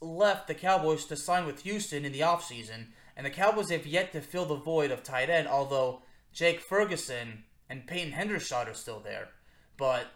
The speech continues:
are those guys really depicted as the future superstar for the team?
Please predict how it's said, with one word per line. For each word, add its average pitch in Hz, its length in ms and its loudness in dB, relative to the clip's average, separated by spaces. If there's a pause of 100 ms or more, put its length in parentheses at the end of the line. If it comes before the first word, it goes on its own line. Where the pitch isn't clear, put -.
(260)
are 139 140 2
those 170 300 0
guys 160 320 6
really 156 180 2
depicted 160 540 -2
as 139 260 0
the 127 140 -8
future 156 480 -6
superstar 147 800 0 (180)
for 139 120 -10
the 117 100 -14
team? 220 500 -8